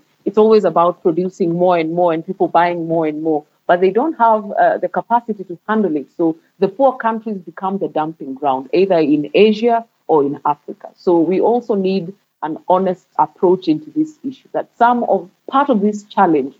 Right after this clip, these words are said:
is also external. Because I look at a, at a situation where, when, when we were growing up, waste was not this much of a problem. Like in rural areas, you don't go to people's homesteads and it's dirty and, you know, suffocated in plastic. It's an urban problem.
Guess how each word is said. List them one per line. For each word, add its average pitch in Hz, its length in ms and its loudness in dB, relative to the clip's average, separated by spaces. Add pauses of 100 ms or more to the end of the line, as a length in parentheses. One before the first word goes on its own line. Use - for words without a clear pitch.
is 165 140 0
also 175 320 0
external. - 720 -6
Because 202 400 0
I 233 100 2
look 294 260 -2
at 190 120 -2
a, 170 200 0 (280)
at 185 120 -2
a 185 40 0
situation 202 500 0
where, 175 140 -2
when, 220 260 0
when 247 260 2
we 247 80 6
were 240 80 4
growing 254 360 0
up, 202 240 0 (100)
waste 415 300 2
was 196 200 0
not 214 340 0
this 196 220 -4
much 170 240 -4
of 151 80 -4
a 147 80 -4
problem. 151 400 -6
Like 220 240 0
in 254 160 4
rural 262 400 2
areas, 220 380 2 (180)
you 247 180 2
don't 320 240 2
go 285 140 0
to 269 100 -2
people's 233 460 -2
homesteads 190 500 0
and 156 140 2
it's 156 180 -2 (100)
dirty 208 560 0
and, 170 160 0
you 170 80 -8
know, 202 140 0
suffocated 202 640 -2
in 160 140 0
plastic. 214 460 -4 (180)
It's 226 160 -4
an 247 160 0 (100)
urban 202 380 0 (140)
problem. 143 420 -4